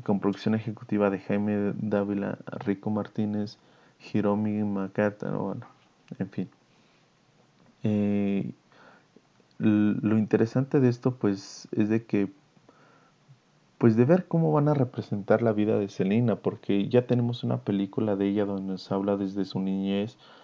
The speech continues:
de su padre que, según... Él los forjó en una banda, él los crió para que tocaran en una banda, su hermano, su hermana,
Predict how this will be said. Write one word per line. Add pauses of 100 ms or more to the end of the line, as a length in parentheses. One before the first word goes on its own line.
(160)
de
su
padre
que,
según... (300)
Él
los
forjó
en
una
banda,
él
los
crió
para
que
tocaran
en
una
banda,
su
hermano,
su
hermana,